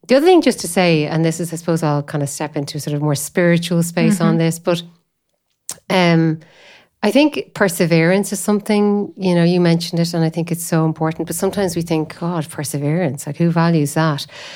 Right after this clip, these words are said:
Speaker 1: Well, um, obviously you're, you're reliable and you're committed and you get stuff done. So that's hugely valuable to any workplace. Um, but it also, I think, spiritually speaking, you know, Jesus in the gospel,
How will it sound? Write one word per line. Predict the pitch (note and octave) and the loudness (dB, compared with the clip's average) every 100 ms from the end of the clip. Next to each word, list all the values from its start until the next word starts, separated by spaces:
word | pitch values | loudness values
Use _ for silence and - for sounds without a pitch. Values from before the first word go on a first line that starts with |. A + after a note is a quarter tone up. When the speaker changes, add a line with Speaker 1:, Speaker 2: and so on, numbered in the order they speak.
| - - | -20 -2
Speaker 1:
Well, | G#3+ G#3+ G#3+ - | 2 2 0 -2
um, | G#3 G3 G3 G3 F#3+ F#3+ - _ _ | 0 2 4 2 2 0 -6 _ _
obviously | F#3+ G#3 A#3+ G3 E3 | -2 0 0 0 2
you're, | D3+ D3+ D3 D3 | 2 0 0 -4
you're | - A#3+ F#3+ D3+ | -10 -8 -4 -2
reliable | D3+ D3 E3 E3+ C#3 E3 E3+ | 0 2 2 2 0 -4 -6
and | D#3+ | -4
you're | D3 | -4
committed | - D#3+ E3 E3 C#3+ D3 | 0 0 0 -2 -6 -4
and | D3+ | -4
you | |
get | D3 D#3 | -4 -6
stuff | - D3+ - | -6 -6 -2
done. | D#3 D#3 | 0 0
So | C#3+ | -2
that's | C#3+ - | -6 -4
hugely | E3 F3 E3+ | -2 0 0
valuable | C#3+ C#3 C#3+ C#3+ C#3+ | 0 0 0 -2 -4
to | D3+ | -2
any | D3+ E3+ D#3 - - | 2 2 2 -4 -6
workplace. | E3+ D#3 - D3+ D3 - - - - - - | -2 -2 -4 -4 -4 -10 -18 -20 -20 -20 -4
Um, | F3 E3+ D#3+ D#3+ - | 2 2 4 0 -2
but | - G3+ | -2 0
it | G#3 | 2
also, | B3 C#4+ C#4 | 2 2 2
I | |
think, | A#3 | 2
spiritually | F#3 G3+ G3 G3 | 0 0 0 -2
speaking, | F#3 F3 E3+ E3+ D#3 D#3 | -4 -2 0 0 0 2
you | E3 | 2
know, | E3 D#3+ D3+ - - _ _ _ - - E3 | 2 2 -2 -10 -20 _ _ _ -18 -16 -10
Jesus | G3 C#4 C4 | -2 0 2
in | G#3 | 4
the | F3 | 4
gospel, | F3+ E3+ - C#3 | 2 0 -4 -6